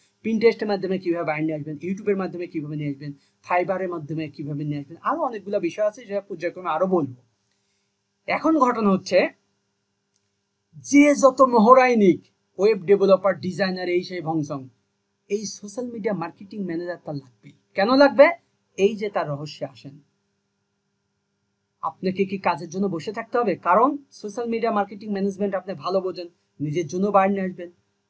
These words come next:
বাইরের কাজও করবেন, ছোট্ট একটা কাজ নিয়েও আপনি মাঠে নামতে পারবেন। তার মানে আমাকে, আমার কাছে অফার আছে, ভাই একটা ভালো ছেলে দেন না সোশ্যাল মিডিয়া মার্কেটিং ম্যানেজমেন্টের জন্য। আমার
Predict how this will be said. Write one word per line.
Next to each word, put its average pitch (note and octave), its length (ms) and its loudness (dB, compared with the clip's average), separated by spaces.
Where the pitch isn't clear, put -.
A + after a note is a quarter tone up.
বাইরের F3+ 400 2
কাজও G3 220 -2
করবেন, F3 380 -8
ছোট্ট C#4+ 300 0
একটা B3+ 200 -2
কাজ E3 280 -8
নিয়েও F3+ 160 -6
আপনি D#3+ 180 -8
মাঠে C#3 220 -8
নামতে B2 220 -18
পারবেন। - 280 -20
তার B3+ 240 10
মানে F#3+ 280 2
আমাকে, C4 580 8
আমার B3 300 2
কাছে C#4+ 220 2
অফার C4+ 280 10
আছে, D#3+ 260 -2
ভাই D#3+ 320 -2
একটা - 260 -8
ভালো G3 280 2
ছেলে G3 280 0
দেন G#3 180 0
না C#3 200 -8
সোশ্যাল E3 320 -12
মিডিয়া E3+ 200 -4
মার্কেটিং D#3+ 380 -8
ম্যানেজমেন্টের D#3 520 -10
জন্য। D#3 180 -12
আমার D3+ 280 -4